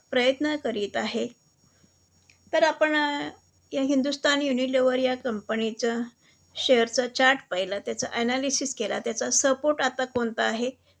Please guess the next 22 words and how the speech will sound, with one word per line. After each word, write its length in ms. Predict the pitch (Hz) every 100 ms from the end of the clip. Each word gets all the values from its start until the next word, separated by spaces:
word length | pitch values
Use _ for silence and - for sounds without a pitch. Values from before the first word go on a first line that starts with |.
| -
तो 100 | 277
पाहिला. 420 | 269 190 - - 247 _ _ _ _ _ _ _ _ _ _ _ _
पाहूया 360 | 269 277 320 302
येणाऱ्या 420 | 294 240 233 262
दिवसामध्ये 760 | 247 202 240 226 240 226 202 254 _ _ _ _ _ _ _ _ _ _ _ _ _ _ _ -
या 200 | 262 285
सपोर्टवरनं 840 | - 269 262 262 262 247 247 247 269 _ _ _ _ _ -
हा 100 | 285
शेअर 320 | 294 254 262
वर 360 | 254 240 262 294
येतो 380 | 269 - - 214
का, 260 | - 208 226 _ _ _ _ _ _ - _ - _ _
की 60 | 294
आणखी 320 | 269 240 262 247
खाली 260 | 233 180
जातो, 380 | 202 - - - - _ _ _ _
निरीक्षण 460 | 262 269 254 294 294
करा. 280 | 294 202 254 269 _ _ _ _ _ _ _ _ _ _ _ _ -
आता 180 | 285 302
दुसरी 320 | 285 311 370
कंपनी 420 | 370 330 277 277
आहे 520 | 285 269 277 302 _